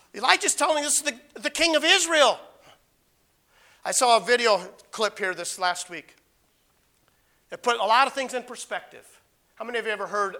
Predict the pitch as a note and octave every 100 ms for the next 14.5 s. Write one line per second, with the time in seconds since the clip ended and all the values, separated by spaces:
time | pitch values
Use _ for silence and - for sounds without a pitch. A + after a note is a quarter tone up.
0 | - C#3+ F#3+ F#3+ F#3 F3+ - G3 F#3+ F3+
1 | - C3+ G#2+ _ _ _ _ _ _ _
2 | _ _ _ _ _ _ _ _ _ _
3 | _ _ _ _ _ C#3 F3+ G3+ - E3+
4 | F3+ E3+ E3+ C3+ _ _ _ _ _ _
5 | _ _ _ _ _ _ _ _ _ _
6 | _ _ _ _ _ E3 - G3+ E3+ B2+
7 | A2+ - _ _ _ _ _ _ _ _
8 | _ _ _ _ _ _ _ - C#4+ F3+
9 | A#3 - G3 F3 E3+ F#3+ G#3 C#3 C3+ C3
10 | C#3+ D#3+ _ _ _ _ _ _ _ _
11 | _ _ _ _ _ _ _ - G#3+ G#3
12 | F#3 G3 - F3 D#3+ C#3 _ _ _ E3
13 | G#3+ F#3 D3 D#3+ - E3 G3 G3 G3 F#3+
14 | E3+ D3 E3+ D#3+ C3+